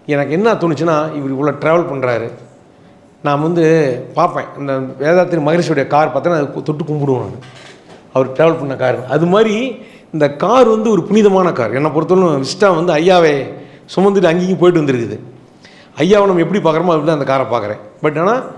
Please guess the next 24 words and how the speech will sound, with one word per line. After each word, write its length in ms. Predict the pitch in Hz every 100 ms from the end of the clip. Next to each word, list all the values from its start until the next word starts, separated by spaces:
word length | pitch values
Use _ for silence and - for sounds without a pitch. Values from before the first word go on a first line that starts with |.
| - - - - - -
ஐயாவுக்கு 420 | 160 202 240 185
இதை 100 | 180
விட 120 | 190
ஒரு 100 | 220
நல்ல 260 | 175 175 202
கார் 280 | 175 165 139
வாங்கணும் 480 | 147 151 131 120 98 - - - _ _ -
அப்படின்னு 220 | 143 170
முடிவு 220 | 160 185
பண்ண 200 | 156 143
உடனே, 260 | 123 127 170 - - - - _ _ _ _ _ - - - - -
"என்னங்க 300 | 143 180 165
ஐயா 140 | 139
பண்ண, 220 | 131 139 143
எனக்கு 240 | 127 107
ஜனவரிக்குள்ளார 680 | 170 208 185 175 202 208 170
ஏதாவது 240 | 160 160
வாங்க 200 | 139 151
முடியுமா 300 | 135 123 131
பாருங்க." 380 | 127 120 117 120
கேட்கவே 500 | - 165 180 220 214
மாட்டார் 340 | 165 135 -
பொதுவா 200 | 131 135
ஐயா. 260 | 123 131